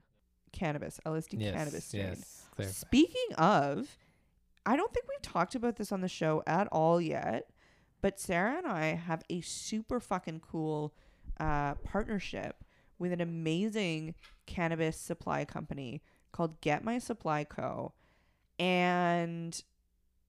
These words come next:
Speaker 1: anyway, it's like everything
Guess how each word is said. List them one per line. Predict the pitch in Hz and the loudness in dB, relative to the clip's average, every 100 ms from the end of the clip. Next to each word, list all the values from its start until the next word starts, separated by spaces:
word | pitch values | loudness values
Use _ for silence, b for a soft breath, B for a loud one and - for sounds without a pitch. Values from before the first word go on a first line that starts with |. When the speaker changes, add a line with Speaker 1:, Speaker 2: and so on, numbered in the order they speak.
| - | -2
Speaker 1:
anyway, | 226 277 180 143 143 - | 0 2 2 2 0 -2
it's | 165 165 - | -4 -4 -6
like | 175 175 165 170 - - _ _ _ _ _ _ _ _ - | 0 2 2 0 -8 -20 _ _ _ _ _ _ _ _ -2
everything | 180 196 233 240 - 185 175 175 | 0 0 -2 -4 -4 -4 -4 -6